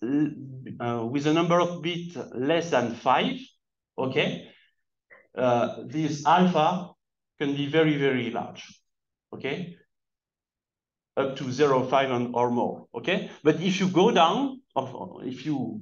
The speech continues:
go, uh, up for the number of bits, five, six, seven, you go to one, alpha go to zero, okay? So you're very, very efficient. This is the reason why they do not use,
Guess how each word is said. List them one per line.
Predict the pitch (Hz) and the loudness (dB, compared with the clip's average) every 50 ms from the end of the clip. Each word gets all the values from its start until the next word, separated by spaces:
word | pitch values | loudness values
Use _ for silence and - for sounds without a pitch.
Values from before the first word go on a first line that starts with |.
| - - 131 | -12 -12 -2
go, | 151 175 180 180 160 | 2 4 4 6 6
uh, | 147 127 113 104 98 95 92 90 - - _ _ _ _ _ _ - | 4 2 0 0 -4 -6 -6 -10 -14 -18 _ _ _ _ _ _ 0
up | 165 175 175 175 175 175 - - | 2 2 4 4 2 0 -6 -6
for | 147 135 127 | -6 -4 -4
the | 131 127 | -2 0
number | 123 135 139 139 135 135 120 | 0 0 0 0 2 2 2
of | 113 - - | 2 0 0
bits, | 120 113 - - - - - - - - _ _ _ _ _ _ _ _ _ _ _ _ _ _ _ _ _ _ _ _ _ _ _ _ _ _ _ _ _ _ _ _ _ _ - | 0 0 0 -2 -6 -12 -16 -18 -20 -20 _ _ _ _ _ _ _ _ _ _ _ _ _ _ _ _ _ _ _ _ _ _ _ _ _ _ _ _ _ _ _ _ _ _ 0
five, | - 131 135 147 151 147 - - - | 4 4 4 4 2 0 -4 -12 -18
six, | - - 147 131 143 135 - - - - - | -14 -6 -4 -4 -4 -6 -10 -14 -16 -18 -18
seven, | - - 147 131 135 151 196 247 - 254 - - - _ _ _ _ _ _ _ _ _ _ _ _ _ _ _ | -10 0 2 4 4 4 4 2 0 -2 -6 -10 -20 _ _ _ _ _ _ _ _ _ _ _ _ _ _ _
you | - 175 180 | -8 -6 -4
go | 165 165 | -2 -2
to | 165 165 | -2 -4
one, | 147 135 110 - - - - - _ - | -4 -2 -2 -4 -4 -8 -14 -18 _ -2
alpha | 135 147 143 - - 143 - | -2 0 0 2 -2 -2 0
go | - 131 131 | 0 -4 -4
to | - - - | -4 -8 -10
zero, | - 120 113 110 - - - - - _ _ - | -6 -4 -4 -4 -4 -6 -10 -16 -20 _ _ -12
okay? | - - - 170 180 180 170 | -12 -6 -6 -4 -4 -4 -4
So | - 135 | -4 -4
you're | 127 127 131 120 | -2 0 0 0
very, | 113 123 147 151 151 147 139 127 | 0 4 4 6 6 6 2 0
very | 131 131 123 127 127 120 | 0 -2 -2 -2 -4 -6
efficient. | 123 - 123 - - - - 110 | -6 -8 -10 -12 -12 -12 -12 -12
This | 127 127 - 185 | -12 -8 -6 -4
is | 165 156 | 2 4
the | 156 147 | 4 4
reason | 156 143 147 143 143 | 4 2 2 0 0
why | 147 143 135 | 2 0 0
they | 135 131 127 | 0 -2 -2
do | 127 127 127 | -2 -4 -4
not | 120 113 117 | -4 -6 -6
use, | - 131 127 117 - - - - | -8 -8 -8 -8 -8 -12 -16 -20